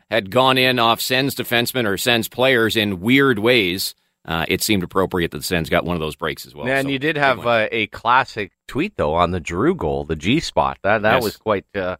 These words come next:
Speaker 1: I heard that one
Speaker 2: I,
Speaker 1: for the
Speaker 2: I,
Speaker 1: G spot.
Speaker 2: yeah, <laughs> I'm sure that, that would have
Speaker 1: I'm not sure if
Speaker 2: garnered
Speaker 1: that was
Speaker 2: quite a
Speaker 1: original
Speaker 2: bit,
Speaker 1: or
Speaker 2: quite a bit of,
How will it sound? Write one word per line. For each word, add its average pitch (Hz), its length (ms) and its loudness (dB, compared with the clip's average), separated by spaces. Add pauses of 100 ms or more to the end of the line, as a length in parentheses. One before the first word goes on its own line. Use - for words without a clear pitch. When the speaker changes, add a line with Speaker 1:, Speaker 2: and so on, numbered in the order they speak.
Speaker 1:
I 107 60 -2
heard 113 120 0
that 127 160 6
one 135 120 2
Speaker 2:
I, - 40 -2
Speaker 1:
for - 100 -4
the 120 60 0
Speaker 2:
I, - 20 -2
Speaker 1:
G 135 200 -4
spot. 113 260 -4
Speaker 2:
yeah, 139 220 2
<laughs> - 40 -20
I'm 160 80 -6
sure 147 380 -2
that, 160 120 2 (280)
that 120 180 0
would 127 120 -4
have 117 120 0
Speaker 1:
I'm 214 80 -4
not 302 120 2
sure 139 80 4
if 139 60 6
Speaker 2:
garnered - 140 4
Speaker 1:
that 214 160 6
was 196 140 -2
Speaker 2:
quite 165 260 4
a 165 40 2
Speaker 1:
original 165 260 -2
Speaker 2:
bit, 156 100 -12
Speaker 1:
or - 60 -20
Speaker 2:
quite 156 260 2
a 156 60 2
bit - 180 -8
of, 156 120 4